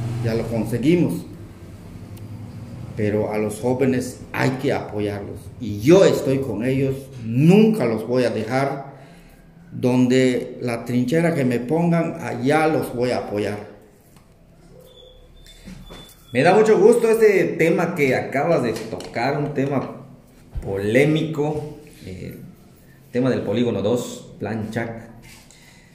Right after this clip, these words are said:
Speaker 2: Es un tema en donde existen diferentes versiones, existen diferentes verdades.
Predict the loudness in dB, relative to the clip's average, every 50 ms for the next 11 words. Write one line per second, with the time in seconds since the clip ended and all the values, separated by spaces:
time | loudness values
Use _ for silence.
0 | _ _ _ -20 -14 -12 -10 -8 -6 -4 -4 -4 -4 0 2 2 4 4 2 2
1 | 0 0 0 -2 -2 -4 -2 -2 -2 -2 -2 -2 -2 -2 -2 -4 -6 -8 -12 -16
2 | -20 -20 -20 -20 -20 -20 -20 -20 -20 -20 -18 -14 -12 -12 -10 -10 -6 -6 -6 -2
3 | -2 -2 -2 -2 -2 -2 0 0 2 2 0 -2 -2 -4 -4 -4 -4 0 0 0
4 | 2 2 0 -2 -4 -6 -6 -2 -2 0 2 2 2 0 0 -2 -2 -2 0 0
5 | -2 -2 -2 -4 -4 -2 0 0 2 2 2 0 -2 -6 -10